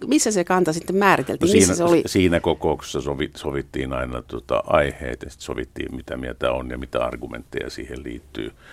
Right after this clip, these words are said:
Speaker 2: Ja, e, e, ja, tota, sitten sanoin myös tälle mun mielestä upealle joukolle, että, tota, että jos äänestetään, niin mun, mun äänellä mä voitan teidät kaikki.
Speaker 1: No sehän varsinaista demokratiaa oli.
Speaker 2: <laughs> Joo.
Speaker 1: Et periaatteessa demokratia, mutta minä päätän.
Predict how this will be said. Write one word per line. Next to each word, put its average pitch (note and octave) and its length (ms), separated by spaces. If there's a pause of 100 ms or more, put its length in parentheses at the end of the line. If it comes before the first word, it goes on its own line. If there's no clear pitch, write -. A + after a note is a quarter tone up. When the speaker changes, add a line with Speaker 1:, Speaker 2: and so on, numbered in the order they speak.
(380)
Speaker 2:
Ja, A1+ 300 (480)
e, C#2 60
e, A#1+ 300
ja, C2 120
tota, - 640 (420)
sitten - 340
sanoin C2+ 320
myös C#2+ 320 (340)
tälle A#1+ 260 (340)
mun C2+ 160
mielestä C2 320
upealle C2+ 360 (140)
joukolle, - 440
että, - 320
tota, - 440
että - 240 (440)
jos - 200
äänestetään, E2+ 680
niin D2 120
mun, E2 220 (140)
mun G2+ 240
äänellä D2 360
mä C#2 160
voitan C2 320
teidät - 320
kaikki. - 480 (720)
Speaker 1:
No G3+ 100
sehän G#3+ 320
varsinaista E3 540
demokratiaa D#3+ 800
oli. E3 400
Speaker 2:
<laughs> - 140
Joo. G3+ 180
Speaker 1:
Et F#3+ 140
periaatteessa G#3+ 580
demokratia, F#3 520
mutta F#3 260
minä F#3 260
päätän. D#3+ 540